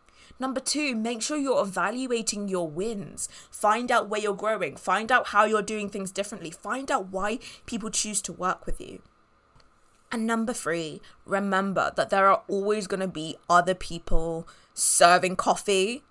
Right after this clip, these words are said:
but people will still choose an independent coffee shop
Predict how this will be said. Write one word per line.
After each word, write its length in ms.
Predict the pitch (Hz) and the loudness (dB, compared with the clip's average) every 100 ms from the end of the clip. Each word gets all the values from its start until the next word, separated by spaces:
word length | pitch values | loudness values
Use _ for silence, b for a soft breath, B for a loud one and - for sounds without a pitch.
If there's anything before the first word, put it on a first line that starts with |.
| _ _ _ _ _ _ - _ | _ _ _ _ _ _ -20 _
but 240 | - 196 - | 2 2 2
people 340 | 294 294 330 | -4 -4 -2
will 160 | 330 302 | -2 0
still 460 | - - 185 196 | 0 0 0 0
choose 280 | 254 - 190 | 0 -2 -2
an 100 | 185 | -4
independent 800 | - 208 220 269 190 196 180 - | -4 -4 -2 -4 -4 -4 -6 -6
coffee 320 | - 160 190 | -6 -4 -4
shop 420 | - 220 254 - | -2 2 2 0